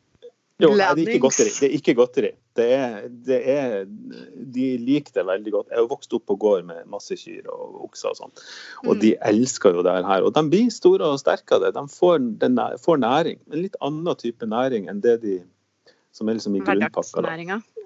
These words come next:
Speaker 2: Ja.
Speaker 1: Ja.
Speaker 2: Skjønner.
Speaker 1: Så, ja, nå snakker jeg som om jeg har peiling på bondelivet. Det har jeg egentlig ikke. Men i hvert fall, i hvert fall,
Speaker 2: Litt.
Speaker 1: det er ikke det eneste.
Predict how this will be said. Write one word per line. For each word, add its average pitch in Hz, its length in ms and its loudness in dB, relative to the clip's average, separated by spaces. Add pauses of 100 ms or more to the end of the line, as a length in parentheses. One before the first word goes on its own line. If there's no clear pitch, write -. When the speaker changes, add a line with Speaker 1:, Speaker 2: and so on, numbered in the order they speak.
Speaker 2:
Ja. 202 220 -4
Speaker 1:
Ja. - 140 -2 (680)
Speaker 2:
Skjønner. 175 440 -10
Speaker 1:
Så, - 220 4 (300)
ja, - 100 4 (100)
nå 123 140 2
snakker - 440 2
jeg 98 60 0
som 101 140 -2
om 104 240 0
jeg 92 220 -2 (180)
har 107 140 -2
peiling 101 480 -2
på 98 200 0
bondelivet. 101 800 -2
Det - 80 -4
har 107 280 -4
jeg 104 120 -6
egentlig 107 400 -2
ikke. - 160 2
Men 127 180 4
i 139 60 4
hvert 139 160 0
fall, 117 240 4
i - 460 -16
hvert - 100 0
fall, 226 240 0
Speaker 2:
Litt. 135 340 -8
Speaker 1:
det 139 60 6
er 135 80 4
ikke 151 160 2
det - 100 -4
eneste. 143 520 2